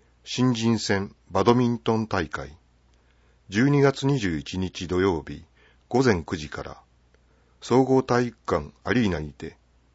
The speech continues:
対象は、市内在住、在勤、在学の人。定員は百二十人。費用は、登録者千円、未登録者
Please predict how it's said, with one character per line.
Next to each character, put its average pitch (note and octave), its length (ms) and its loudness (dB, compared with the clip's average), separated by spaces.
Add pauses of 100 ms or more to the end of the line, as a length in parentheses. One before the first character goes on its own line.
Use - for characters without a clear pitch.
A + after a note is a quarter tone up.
(540)
対 B2 180 4
象 A#2 320 2
は、 G#2 160 2 (220)
市 - 200 -4
内 F#2 200 6
在 F2+ 260 2
住、 F2+ 340 -4 (320)
在 F#2+ 240 2
勤、 F2+ 360 -6 (160)
在 G2+ 240 2
学 G2 240 -2
の E2 80 -6
人。 - 320 -12 (760)
定 A2 140 2
員 B2 280 2
は G#2+ 240 2
百 G#2+ 280 -4
二 A#2+ 120 4
十 A2 200 2
人。 C#2+ 220 -10 (760)
費 C#3+ 120 0
用 F2+ 240 4
は、 - 220 -8 (360)
登 B2+ 180 2
録 C3 160 -2
者 - 220 -6 (100)
千 F#2 340 -2
円、 D2 220 -12 (380)
未 A#2+ 220 -2
登 A2+ 140 4
録 A2+ 200 -2
者 - 240 -6